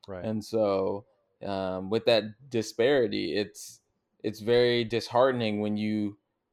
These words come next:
Speaker 2: aren't at that uber successful level, and you also aren't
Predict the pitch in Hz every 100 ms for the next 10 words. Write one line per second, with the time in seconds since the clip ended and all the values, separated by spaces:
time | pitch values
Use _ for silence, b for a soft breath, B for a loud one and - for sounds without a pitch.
0 | _ _ _ - 107 117 123 - - -
1 | 113 113 107 104 - - _ - 127 120
2 | 113 110 - 98 95 101 160 113 98 120
3 | _ 104 113 113 113 107 110 - 120 127
4 | - 123 113 127 123